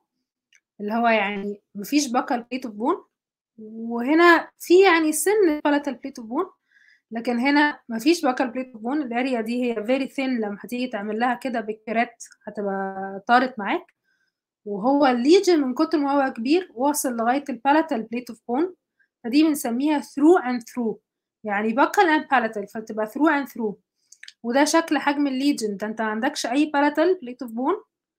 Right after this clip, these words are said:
والبكل ده ريم رفيع جدًا جدًا جدًا، زي ما قلت لك بالكيرات هتعمل كده هينزل معاك البون. ده حجم الليجن، اوكي؟ لما تيجي ترفع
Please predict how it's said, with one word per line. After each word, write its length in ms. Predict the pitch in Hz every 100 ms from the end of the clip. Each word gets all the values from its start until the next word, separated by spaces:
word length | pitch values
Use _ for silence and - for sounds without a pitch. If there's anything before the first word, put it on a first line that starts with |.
| _ _ -
والبكل 500 | 233 233 294 349 294
ده 100 | 294
ريم 260 | 330 359 330
رفيع 480 | 302 339 349 339
جدًا 440 | 311 349 339 320 330
جدًا 380 | 330 294 311 302
جدًا، 340 | 285 240 240
زي 160 | 254 294
ما 120 | 262
قلت 160 | 262
لك 160 | 302 277
بالكيرات 500 | 226 226 269 277 370 -
هتعمل 320 | 294 294 277
كده 340 | - 294 339 - _ 262
هينزل 360 | 277 277 277
معاك 260 | 233 247 254
البون. 260 | 214 190 175 _ _ _ _ _ _
ده 100 | 247
حجم 360 | 262 320 285 269
الليجن، 440 | 240 233 - 170 - _ _ -
اوكي؟ 360 | 214 - 415 - _ _ _ _ -
لما 180 | 220 220
تيجي 220 | 311 320
ترفع 340 | 311 285 330